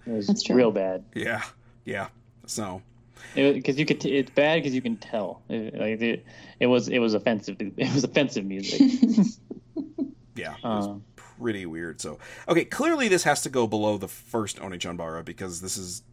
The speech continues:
Speaker 2: Yeah.
Speaker 3: somehow
Speaker 1: Yeah.
Speaker 3: even worse. <laughs>
Speaker 1: Yeah, this is worse than that movie.
Speaker 3: Yeah.
Speaker 2: That, yeah, this movie makes that movie look actually quite,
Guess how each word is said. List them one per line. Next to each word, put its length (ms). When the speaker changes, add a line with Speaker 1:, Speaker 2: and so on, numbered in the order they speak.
Speaker 2:
Yeah. 200
Speaker 3:
somehow 440
Speaker 1:
Yeah. 180
Speaker 3:
even 120
worse. 560
<laughs> 160
Speaker 1:
Yeah, 260
this 300
is 100
worse 260
than 120
that 180
movie. 360
Speaker 3:
Yeah. 40
Speaker 2:
That, 80
yeah, 140
this 160
movie 280
makes 220
that 160
movie 160
look 180
actually 340
quite, 200